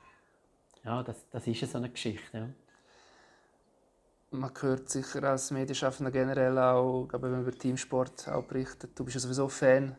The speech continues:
Speaker 2: von dem, kannst machen, was du willst. Du
Speaker 1: Oh
Speaker 2: bist von
Speaker 1: ja.
Speaker 2: Davos, also bist du H-C-D-Fan, ich glaube,
Speaker 1: Völlig
Speaker 2: das,
Speaker 1: klar, oder?
Speaker 2: da kannst du sagen, machen,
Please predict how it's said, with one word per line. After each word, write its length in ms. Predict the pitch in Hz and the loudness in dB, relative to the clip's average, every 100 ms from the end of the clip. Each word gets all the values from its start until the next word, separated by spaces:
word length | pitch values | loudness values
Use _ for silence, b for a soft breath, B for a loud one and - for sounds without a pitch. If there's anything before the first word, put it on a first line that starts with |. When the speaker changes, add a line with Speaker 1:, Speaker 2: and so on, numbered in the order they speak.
| - | -14
Speaker 2:
von 180 | - | -8
dem, 220 | 131 135 139 | -6 -6 -10
kannst 160 | - | -8
machen, 320 | 127 123 - | -6 -6 -8
was 100 | 123 - | -12 -10
du 80 | |
willst. 340 | 135 139 - - | -12 -10 -12 -2
Du 40 | |
Speaker 1:
Oh 60 | 127 | 2
Speaker 2:
bist 140 | 113 | 4
von 100 | 110 | 4
Speaker 1:
ja. 60 | 120 | 4
Speaker 2:
Davos, 340 | 127 143 151 | 4 4 4
also 180 | 139 131 | 0 -2
bist 200 | 127 - | -4 -4
du 40 | |
H-C-D-Fan, 680 | 127 131 135 139 135 - 127 | 0 0 0 -10 -12 -10 -12
ich 100 | 127 | -12
glaube, 160 | - - | -16 -12
Speaker 1:
Völlig 180 | - 123 | 0 2
Speaker 2:
das, 100 | 127 | 2
Speaker 1:
klar, 260 | - 117 127 | 0 2 4
oder? 260 | 117 127 | 2 0
Speaker 2:
da 120 | 160 131 | -4 -10
kannst 200 | 123 - | -10 -2
du 20 | |
sagen, 340 | 131 127 131 | 0 2 0
machen, 340 | 131 131 - | -2 -4 -8